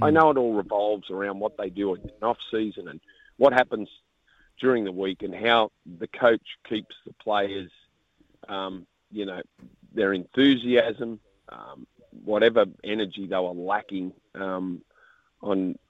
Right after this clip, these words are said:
Speaker 2: you know, on Sunday night against the, against the,
Speaker 1: Mm.
Speaker 2: the Melbourne Storm. Um, you know, look, there's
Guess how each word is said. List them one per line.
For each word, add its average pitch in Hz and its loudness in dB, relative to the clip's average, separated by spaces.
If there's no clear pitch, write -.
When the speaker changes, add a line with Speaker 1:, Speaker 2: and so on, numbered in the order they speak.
Speaker 2:
you 107 0
know, 95 -4
on 98 -2
Sunday 98 0
night 92 0
against 90 -4
the, 92 0
against 101 0
the, 95 -4
Speaker 1:
Mm. 104 -10
Speaker 2:
the 101 0
Melbourne 98 6
Storm. 101 -2
Um, 117 4
you 156 2
know, 156 -2
look, 156 0
there's 143 4